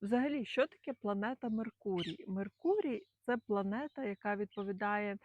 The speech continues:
за комунікацію, за документи, за поїздки недалеко, за транспорт, за техніку. І коли, е, вона у вас буде знаходитися в другому секторі гороскопу, а це сектор, який відповідає за, е, наші, значить,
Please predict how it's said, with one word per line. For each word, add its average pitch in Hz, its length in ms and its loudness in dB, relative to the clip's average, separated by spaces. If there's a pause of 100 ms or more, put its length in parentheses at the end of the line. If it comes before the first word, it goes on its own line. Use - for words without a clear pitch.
(240)
за 269 180 -2
комунікацію, 220 1120 -2
за 185 160 -2
документи, 202 840 -2
за 233 160 -4 (100)
поїздки 220 640 -2
недалеко, 208 880 -2 (400)
за 294 120 2
транспорт, 196 840 2
за 330 100 2
техніку. 202 760 2 (340)
І 240 80 -4
коли, 277 380 2 (200)
е, 202 260 0
вона 214 400 2
у 233 60 0
вас 214 380 2
буде 214 440 2
знаходитися 208 640 -2
в 175 60 -8
другому 208 460 -2
секторі 202 460 -4
гороскопу, 202 840 -4 (360)
а 196 140 2
це 247 180 0
сектор, 254 440 -4
який 226 240 -4
відповідає 220 880 -2
за, 208 400 2
е, 190 920 -2
наші, 220 680 2
значить, 208 720 0